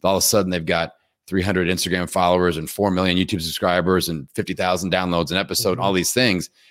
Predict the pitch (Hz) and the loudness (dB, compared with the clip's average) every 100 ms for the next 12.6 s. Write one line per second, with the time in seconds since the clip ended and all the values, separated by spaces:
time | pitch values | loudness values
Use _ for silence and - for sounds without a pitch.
0 | _ 95 110 107 - 107 87 - 156 - | _ -2 2 2 2 0 0 2 0 2
1 | 85 82 - _ _ - 90 85 80 87 | 0 0 -6 _ _ -8 -2 -2 0 0
2 | 82 113 95 170 180 104 - - 80 - | -2 0 2 6 6 6 4 0 -6 -6
3 | - 90 175 160 190 143 127 190 - 123 | -10 2 4 6 4 4 2 2 0 -2
4 | - 165 185 165 165 147 139 117 104 127 | 4 4 6 4 4 4 4 2 0 2
5 | 131 92 82 - - - 110 117 113 107 | 2 0 -2 -18 -20 -4 0 2 2 0
6 | 104 104 113 110 - 123 113 87 - - | 0 -2 -2 -6 -6 -6 -6 -8 -10 -12
7 | - _ - 156 208 185 131 165 170 175 | -18 _ 0 2 6 4 4 4 6 6
8 | 135 113 - _ 160 170 220 196 147 151 | 2 0 -8 _ 4 4 6 4 4 6
9 | 165 151 147 160 - 185 - 170 180 - | 6 4 0 -2 0 0 4 4 4 0
10 | _ _ - 160 165 180 170 143 - 208 | _ _ -4 0 2 2 0 -8 0 2
11 | 185 202 226 214 156 156 143 147 131 147 | 4 4 6 6 6 4 6 6 6 6
12 | 139 - 147 147 131 117 | 4 2 2 4 4 2